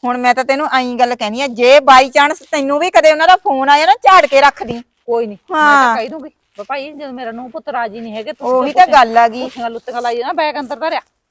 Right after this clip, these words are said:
Speaker 1: ਲੈ
Speaker 2: ਤੁਸੀਂ
Speaker 1: ਜਾਂਦੀ
Speaker 2: ਪੁੱਠੀਆਂ
Speaker 1: ਆ ਮੈਂ।
Speaker 2: ਲੁੱਤੀਆਂ ਲਾਈ ਜਾਂਦੇ ਹੋ।" ਇਹਦਾ ਪਿਓ ਜਾ ਵੀ ਨਾ ਪਤਾ ਨਹੀਂ ਕਹੇ ਜਾਗਾ, ਕਹੇ, ਕਹੇ ਜਾ ਦਿਮਾਗ ਹੈ ਵੀ ਤੂੰ ਉਹੀ ਗੱਲ ਆ, ਬੰਦਿਆਂ 'ਚ ਬਹਿਣਾ ਹੈ, ਵੀ ਤੂੰ ਕੁੜੀ ਦਾ ਘਰ ਪੱਟ ਕੇ ਆਪਦਾ ਵਸਾਉਣ ਨੂੰ ਫਿਰਦਾ, ਵੀ ਕੁੜੀ ਦਾ ਇੱਕ ਜਵਾਕ ਹੈ ਤੁਹਾਡੀ ਦਾ, ਤੇ ਉਸੇ ਨੂੰ ਤੁਸੀਂ ਲੈ,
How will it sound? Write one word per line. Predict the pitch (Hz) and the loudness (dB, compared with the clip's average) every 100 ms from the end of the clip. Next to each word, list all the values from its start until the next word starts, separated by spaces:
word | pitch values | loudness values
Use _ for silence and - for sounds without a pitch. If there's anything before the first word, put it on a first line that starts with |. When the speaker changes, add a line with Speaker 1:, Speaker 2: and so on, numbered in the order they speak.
| _ - | _ -8
Speaker 1:
ਲੈ | 240 240 | -2 -2
Speaker 2:
ਤੁਸੀਂ | |
Speaker 1:
ਜਾਂਦੀ | 214 208 | -2 -12
Speaker 2:
ਪੁੱਠੀਆਂ | 196 - | -10 -10
Speaker 1:
ਆ | |
ਮੈਂ। | - | -10
Speaker 2:
ਲੁੱਤੀਆਂ | - 208 208 | -12 -10 -6
ਲਾਈ | 202 190 | -6 -8
ਜਾਂਦੇ | 185 185 | -12 -18
ਹੋ।" | 196 - _ - - - | -20 -20 _ -20 -20 -14
ਇਹਦਾ | 381 | -8
ਪਿਓ | 359 330 285 269 | -8 -8 -8 -8
ਜਾ | 254 | -10
ਵੀ | 262 | -10
ਨਾ | 302 254 | -10 -10
ਪਤਾ | 220 196 | -10 -12
ਨਹੀਂ | 170 | -14
ਕਹੇ | - 139 143 | -14 -14 -14
ਜਾਗਾ, | 123 110 - | -16 -16 -20
ਕਹੇ, | _ 220 220 190 | _ -10 -10 -12
ਕਹੇ | 185 180 175 | -10 -10 -10
ਜਾ | 165 | -10
ਦਿਮਾਗ | 151 165 156 147 143 | -12 -14 -16 -16 -16
ਹੈ | 165 | -16
ਵੀ | 190 | -16
ਤੂੰ | 214 262 | -12 -10
ਉਹੀ | 220 233 | -8 -8
ਗੱਲ | 208 220 | -8 -8
ਆ, | |
ਬੰਦਿਆਂ | 180 180 175 180 | -10 -16 -14 -14
'ਚ | 170 | -14
ਬਹਿਣਾ | 160 170 240 | -14 -12 -14
ਹੈ, | 202 233 _ _ _ _ | -16 -18 _ _ _ _
ਵੀ | 185 | -18
ਤੂੰ | 220 | -16
ਕੁੜੀ | - 330 302 | -12 -10 -8
ਦਾ | 294 | -8
ਘਰ | 285 320 | -8 -8
ਪੱਟ | 294 277 | -8 -12
ਕੇ | - | -10
ਆਪਦਾ | 262 247 220 | -8 -8 -8
ਵਸਾਉਣ | 208 247 247 247 | -12 -12 -10 -10
ਨੂੰ | 233 | -12
ਫਿਰਦਾ, | 226 180 226 _ _ _ - | -14 -16 -20 _ _ _ -14
ਵੀ | |
ਕੁੜੀ | 311 320 320 | -10 -8 -6
ਦਾ | 320 | -6
ਇੱਕ | 311 - | -8 -10
ਜਵਾਕ | 311 240 190 160 | -12 -8 -8 -8
ਹੈ | 160 | -12
ਤੁਹਾਡੀ | 175 170 170 | -12 -16 -16
ਦਾ, | 165 _ - - _ | -18 _ -20 -20 _
ਤੇ | - - | -10 -8
ਉਸੇ | 262 349 - | -6 -6 -6
ਨੂੰ | 349 262 | -8 -8
ਤੁਸੀਂ | 330 330 | -10 -8
ਲੈ, | 262 | -10